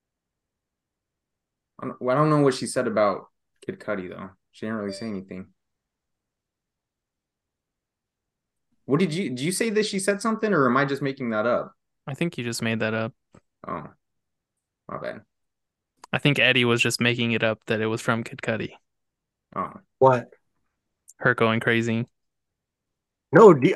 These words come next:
Speaker 2: He was just hypothesizing.
Speaker 1: No, he, he said that she said something about him.
Speaker 3: Oh, I don't, I don't know about, I don't remember saying that. I just said that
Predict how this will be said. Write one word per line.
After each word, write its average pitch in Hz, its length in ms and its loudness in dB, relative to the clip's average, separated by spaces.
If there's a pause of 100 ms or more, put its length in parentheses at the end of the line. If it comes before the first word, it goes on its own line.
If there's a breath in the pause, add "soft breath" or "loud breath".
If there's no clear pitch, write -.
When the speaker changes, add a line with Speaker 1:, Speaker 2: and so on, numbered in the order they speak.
(280)
Speaker 2:
He 139 60 4
was 131 80 6
just 127 160 2
hypothesizing. 117 960 2 (340)
Speaker 1:
No, 139 140 4
he, 147 260 0
he 160 280 0
said 190 280 2
that 147 200 2
she 131 680 -4
said 117 380 -2
something 90 560 -10 (100)
about 98 360 -8
him. 101 220 -18 (1200)
Speaker 3:
Oh, 135 160 2
I 143 100 6
don't, 170 240 2
I 151 60 4
don't 180 160 4
know 147 160 4
about, 127 340 -2
I 143 60 -2
don't 165 140 0
remember 127 340 -6
saying 110 280 -10
that. 123 300 -4
I 131 100 -6
just 120 200 -2
said 113 240 -6
that 107 260 -12